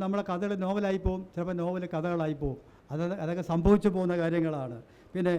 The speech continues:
ഏറ്റവും ഒരു പ്രധാന പ്രശ്നം എന്ന് പറഞ്ഞത് നോവലിൻ്റെ ഭൂമികയെക്കുറിച്ച് എൻ്റെ, എൻ്റെ ഏറ്റവും അടുത്ത സുഹൃത്ത് ഷിഹാബ്, ഞങ്ങൾ ഒന്നിച്ചാണ് എല്ലാ ദിവസവും ലൈബ്രറിയിൽ പോകുന്നത്.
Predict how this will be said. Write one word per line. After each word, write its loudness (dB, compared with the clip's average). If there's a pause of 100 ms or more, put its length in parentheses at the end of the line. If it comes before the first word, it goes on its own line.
(140)
ഏറ്റവും 0
ഒരു 2
പ്രധാന 0
പ്രശ്നം -6
എന്ന് 0
പറഞ്ഞത് -4
നോവലിൻ്റെ 0
ഭൂമികയെക്കുറിച്ച് 2 (480)
എൻ്റെ, 2 (140)
എൻ്റെ 2
ഏറ്റവും 2
അടുത്ത 0
സുഹൃത്ത് -2
ഷിഹാബ്, 2 (100)
ഞങ്ങൾ -2
ഒന്നിച്ചാണ് 0
എല്ലാ -2
ദിവസവും -2 (360)
ലൈബ്രറിയിൽ 6
പോകുന്നത്. 0